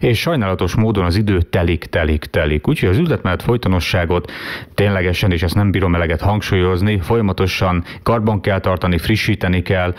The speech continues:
aktualizálni kell, hozzá kell igazítani az aktu-, a, az éppen aktuális szervezeti viszonyokhoz és infrastruktúrához, és megfelelő időközönként tesztelni is kell, hiszen, ahogy katonáiknál mondják,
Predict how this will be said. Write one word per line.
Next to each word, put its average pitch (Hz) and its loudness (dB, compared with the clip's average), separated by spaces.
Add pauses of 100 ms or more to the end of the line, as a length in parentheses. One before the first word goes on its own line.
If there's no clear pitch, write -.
(160)
aktualizálni 92 0
kell, 90 0
hozzá 95 0
kell 90 0
igazítani 85 0 (240)
az 82 0
aktu-, 104 -2
a, 80 0
az 78 -2
éppen 92 0
aktuális 85 0
szervezeti 92 0
viszonyokhoz 82 0
és 76 0
infrastruktúrához, 104 0 (420)
és 143 2
megfelelő 123 0
időközönként 92 0
tesztelni 92 0
is 82 0
kell, 104 0
hiszen, 87 0
ahogy 80 0
katonáiknál 82 0
mondják, 92 0